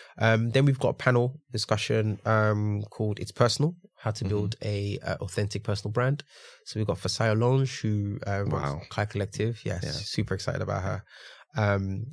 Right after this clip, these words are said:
Speaker 1: and then we've got, um, Jeffrey Bodie, who's,
Speaker 2: Mm-hmm.
Speaker 1: um, he runs a platform called The Wealth of Health.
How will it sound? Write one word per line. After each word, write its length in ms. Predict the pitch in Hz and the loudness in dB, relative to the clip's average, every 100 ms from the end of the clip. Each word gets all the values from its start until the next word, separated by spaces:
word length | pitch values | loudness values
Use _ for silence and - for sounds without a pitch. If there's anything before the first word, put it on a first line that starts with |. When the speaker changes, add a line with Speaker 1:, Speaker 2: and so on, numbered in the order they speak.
| - | -8
Speaker 1:
and 60 | 110 | -2
then 120 | 101 | -2
we've 180 | 104 104 | -2 0
got, 220 | 104 - | 0 2
um, 640 | 107 98 95 95 95 98 95 - - - | 2 0 0 -4 -6 -8 -12 -16 -14 0
Jeffrey 560 | 120 - 113 113 120 120 - | 0 2 0 0 -2 -6 -2
Bodie, 440 | 120 123 139 160 160 143 | 0 2 2 0 -2 -6
who's, 260 | 120 117 101 | -4 -2 -2
Speaker 2:
Mm-hmm. 60 | 104 104 101 | -2 -2 -2
Speaker 1:
um, 180 | 98 101 127 - | -4 -8 -10 -8
he 120 | 113 | -4
runs 560 | 110 104 104 101 104 - 107 | -2 -2 -2 -2 -4 -8 -14
a 80 | 107 - | -20 -12
platform 320 | - - 117 | -12 -8 -8
called 540 | 107 - 101 101 101 104 _ 151 - | -8 -8 -6 -4 -6 -10 _ -20 -6
The 200 | 117 113 | -4 -2
Wealth 600 | 110 120 113 113 - - 131 | -2 -2 -2 -4 -12 -14 -12
of 140 | - | -6
Health. 340 | 123 170 - | -2 -2 -4